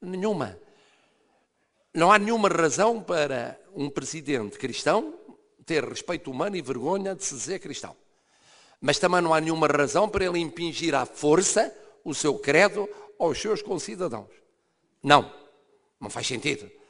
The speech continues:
Ser contrário, além do mais, já não é à Constituição, mas à visão de que eu falei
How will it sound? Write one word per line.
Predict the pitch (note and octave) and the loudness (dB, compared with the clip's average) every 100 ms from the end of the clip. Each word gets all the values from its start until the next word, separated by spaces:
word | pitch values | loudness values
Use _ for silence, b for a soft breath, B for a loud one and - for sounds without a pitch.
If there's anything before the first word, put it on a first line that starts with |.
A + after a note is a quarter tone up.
| b _ | b _
Ser | - - A#2+ | -10 -8 -8
contrário, | - B2 B2+ C3+ C#3 D#3+ F3+ F#3 b b b b b b _ | -8 -6 -4 0 2 2 0 -8 b b b b b b _
além | D3 C3 C3+ | 4 4 2
do | A#2+ | 0
mais, | C3 D3 G3 | 0 2 2
já | F3 D#3+ | -2 -4
não | D3 | -2
é | D3+ | -4
à | |
Constituição, | C#3+ C#3+ B2+ A2+ A#2 - A3 | -4 -6 -8 -12 -8 -4 -2
mas | G#3 F3 | -2 -4
à | D#3+ | -6
visão | D#3+ D3 C3 F3 G#3 | -8 -12 -6 -4 -4
de | - - | -8 -10
que | |
eu | D3 | -10
falei | - C3+ D#3+ G3+ G#3+ | -8 -6 -2 -2 -4